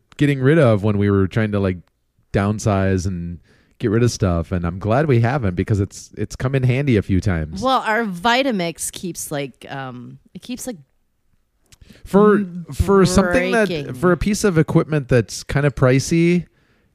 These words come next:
Speaker 1: it sure does give us headaches from time to time.
Speaker 2: He's had to repair it, like, two or three
Speaker 1: I
Speaker 2: times
Speaker 1: just
Speaker 2: already.
Speaker 1: repaired it again. I just installed a new blade and, and, like, gear assembly thing, and it seems to work great now, but man.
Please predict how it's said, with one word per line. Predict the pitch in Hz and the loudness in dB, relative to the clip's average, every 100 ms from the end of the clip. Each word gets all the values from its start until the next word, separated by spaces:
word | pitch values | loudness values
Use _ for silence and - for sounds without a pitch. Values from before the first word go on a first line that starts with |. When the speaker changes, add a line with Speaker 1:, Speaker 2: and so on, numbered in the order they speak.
| - | -4
Speaker 1:
it | 143 | -2
sure | - 156 151 | 2 4 6
does | 151 151 143 123 - - _ _ | 6 6 4 2 -6 -14 _ _
give | - 143 | 2 6
us | 139 - - - | 4 2 -10 -4
headaches | 123 139 131 104 - | 2 4 4 2 -2
from | - 117 | -6 0
time | 120 101 | 0 2
to | 101 | 0
time. | 107 95 92 | 0 0 -2
Speaker 2:
He's | 262 285 | -4 -6
had | 311 311 | -8 -6
to | |
repair | 285 - 220 226 | -8 -10 -10 -8
it, | 214 - | -6 -8
like, | 180 180 - | -10 -12 -12
two | - | -12
or | 160 | -10
three | - 147 - | -8 -10 -2
Speaker 1:
I | 143 | -2
Speaker 2:
times | 117 | 2
Speaker 1:
just | 135 135 139 143 | 4 6 4 2
Speaker 2:
already. | 147 | 0
Speaker 1:
repaired | 143 143 143 | 2 4 4
it | 143 | 2
again. | 135 156 156 | 0 0 0
I | 101 | 0
just | 101 107 - - | 0 -4 -6 -8
installed | - 113 - 120 110 107 | -8 -8 -6 -2 0 0
a | 107 | 0
new | 107 107 107 104 104 104 104 90 | 2 2 4 4 4 4 2 -2
blade | 82 101 104 107 104 104 104 | -2 0 2 2 0 0 0
and, | 98 87 87 | 0 -2 -6
and, | 87 87 | -6 -6
like, | 85 76 | -8 -6
gear | 98 98 101 101 | 0 2 2 2
assembly | 98 - 101 98 101 95 | 0 -2 -4 -2 -2 -2
thing, | - 101 101 101 | -2 -4 -4 -4
and | 92 | -4
it | 113 - | -6 -6
seems | - 165 214 | -6 -4 -2
to | 143 | 2
work | 123 110 | 2 2
great | 123 110 90 | 2 2 0
now, | 139 165 98 | -2 2 2
but | 87 85 80 | 2 0 -2
man. | 170 220 160 85 69 | -4 -2 -2 -4 -8